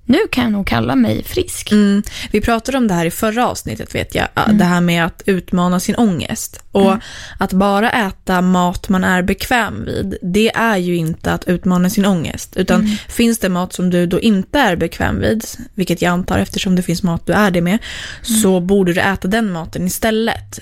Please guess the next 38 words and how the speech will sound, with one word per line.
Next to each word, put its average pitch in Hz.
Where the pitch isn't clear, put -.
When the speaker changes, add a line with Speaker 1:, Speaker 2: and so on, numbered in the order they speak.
Speaker 1:
Mm. 233
Speaker 2:
För 214
att 214
till -
slut 240
så 208
kommer 180
de 175
maträtterna 185
som 180
du 180
är 175
obekväm 190
vid 165
att -
l-, -
läggas 175
till 185
den -
andra 233
listan. -
Speaker 1:
Mm. 214
Speaker 2:
Och 180
man 180
vill 196
ju 196
ha 196
så 190
lite 208
mat 180
som 175
möjligt 175
på 175
listan 175
över -
obekväma 190
saker, -
såklart. -